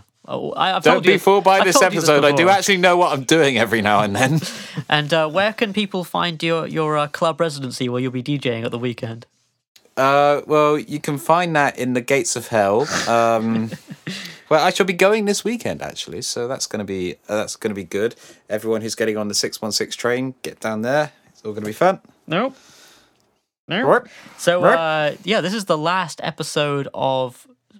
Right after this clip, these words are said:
Speaker 1: season twelve in terms of writing to a genre challenge. As always, we do seven weeks of writing, and then we do an eighth week, which is, uh, next episode, next week,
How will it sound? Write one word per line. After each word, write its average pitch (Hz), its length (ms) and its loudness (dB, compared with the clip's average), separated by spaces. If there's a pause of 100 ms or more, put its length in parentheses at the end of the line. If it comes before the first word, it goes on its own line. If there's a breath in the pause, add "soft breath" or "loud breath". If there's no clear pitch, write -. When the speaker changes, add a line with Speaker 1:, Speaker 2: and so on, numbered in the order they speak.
Speaker 1:
season 139 380 -4
twelve 135 400 -2
in 131 140 -8
terms 135 360 -4
of 123 140 -12
writing 131 460 -4
to 127 140 -10
a 123 40 -4
genre 135 320 -4
challenge. 113 420 -8 (480 loud breath)
As 175 200 0
always, 165 320 -2
we 151 100 -4
do 156 140 -2
seven 156 280 -4
weeks 143 240 -6
of 123 140 -8
writing, 139 420 -2
and 147 120 -4
then 143 100 -2
we 143 100 -2
do 147 140 -2
an 139 160 -6
eighth - 460 -4
week, 156 320 -4
which 160 160 -6
is, 139 120 -6
uh, 131 140 0
next - 260 -10
episode, 139 380 -8
next 131 160 -14
week, - 240 -6